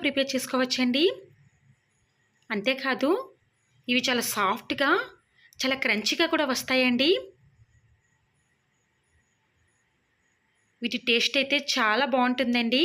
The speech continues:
అయితే ఈ కుకీస్ ఎలా ప్రిపేర్ చేసుకోవాలో ఇప్పుడు చూద్దామండి. ముందుగా వీటిని రెడీ చేసుకోవడానికి మైదా,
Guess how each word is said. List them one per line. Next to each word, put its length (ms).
అయితే 240
ఈ 120
కుకీస్ 360
ఎలా 120
ప్రిపేర్ 300
చేసుకోవాలో 480
ఇప్పుడు 240
చూద్దామండి. 580
ముందుగా 320
వీటిని 320
రెడీ 240
చేసుకోవడానికి 640
మైదా, 280